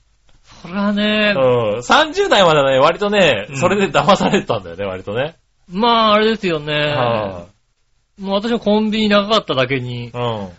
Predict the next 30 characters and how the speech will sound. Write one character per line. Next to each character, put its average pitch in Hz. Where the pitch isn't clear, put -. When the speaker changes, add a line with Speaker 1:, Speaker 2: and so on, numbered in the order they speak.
Speaker 1:
私 277
は 320
や 269
っ 262
た 269
こ 262
と 196
が 131
な 160
い 139
よ 104
な。 113
で 156
も、 135
Speaker 2:
う 180
ん。 -
Speaker 1:
や 180
っ 180
ぱ 202
り 151
他 185
の 214
社 185
員 196
さ 196
ん 180
と 185
か 110
は、 117
Speaker 2:
は 110